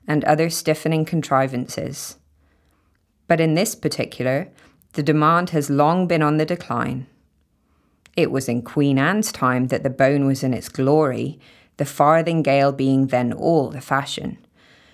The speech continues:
And as those ancient dames moved about gaily,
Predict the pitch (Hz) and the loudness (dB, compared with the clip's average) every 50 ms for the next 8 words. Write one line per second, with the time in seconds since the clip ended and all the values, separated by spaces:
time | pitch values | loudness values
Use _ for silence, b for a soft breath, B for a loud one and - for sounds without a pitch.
0 | b b b b b b _ _ _ _ _ _ _ 170 170 175 175 175 170 160 | b b b b b b _ _ _ _ _ _ _ 0 2 4 4 4 4 2
1 | - 180 175 170 160 160 - 170 175 196 - - - 233 214 - - 160 151 147 | 2 0 0 0 0 -2 -2 -2 0 0 -2 -2 0 -2 -2 0 2 2 2 4
2 | 151 156 160 160 - 165 156 156 151 160 165 170 165 - 185 165 160 151 151 165 | 2 2 0 0 0 2 2 4 4 4 2 2 0 -2 -2 0 0 2 2 0
3 | 160 - - 135 135 135 135 127 131 131 135 b | -2 0 0 2 2 2 0 0 -2 -4 -6 b